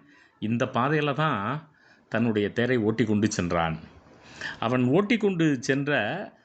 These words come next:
அந்த தேர் இருக்கிறதே, அந்த தேரினுடைய சக்கரத்தினுடைய அந்த பாதை இருக்கிறதே, அதை பார்த்து பார்த்து தினமும் நான் மகிழுகிறேன்.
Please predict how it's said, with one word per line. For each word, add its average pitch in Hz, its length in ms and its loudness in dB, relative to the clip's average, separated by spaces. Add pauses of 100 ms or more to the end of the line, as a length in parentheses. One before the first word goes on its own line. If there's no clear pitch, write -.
(180)
அந்த 120 280 0
தேர் 175 260 2
இருக்கிறதே, 120 540 -2
அந்த 127 280 -2
தேரினுடைய 131 880 0 (420)
சக்கரத்தினுடைய 139 720 -4
அந்த 107 500 -4 (280)
பாதை 175 340 0
இருக்கிறதே, 123 420 0
அதை 110 240 -2
பார்த்து 165 420 -4
பார்த்து 165 400 -4
தினமும் 123 420 0
நான் 113 280 2
மகிழுகிறேன். 104 520 0